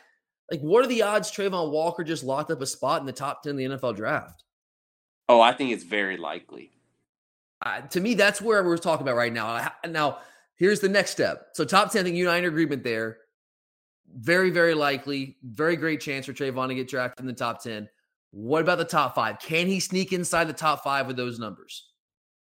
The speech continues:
Speaker 2: I don't think so, and I don't think it's because of anything of him, just as much as you're looking at need for some of these teams.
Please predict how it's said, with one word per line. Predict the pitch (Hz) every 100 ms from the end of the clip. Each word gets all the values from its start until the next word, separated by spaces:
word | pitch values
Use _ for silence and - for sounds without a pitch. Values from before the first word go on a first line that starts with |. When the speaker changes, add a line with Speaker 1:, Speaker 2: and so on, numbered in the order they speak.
| _ _ _ _ -
Speaker 2:
I | 165
don't | 165 214 220 -
think | 151 165
so, | - 202
and | 170
I |
don't | 160 165 151
think | 165
it's | 143 143
because | 135 - 147 139 131
of | 123 101 - _ _
anything | 131 139 139 131
of | 110 -
him, | - 139 160 175 185 - _ _ _
just | - 143 143
as | 127
much | 135 127 -
as | 120 117 113
you're | 123
looking | 120 120 120
at | 101 87
need | 113 117 107
for | -
some | - 113 104
of |
these | 85 87
teams. | - 52 55 87 -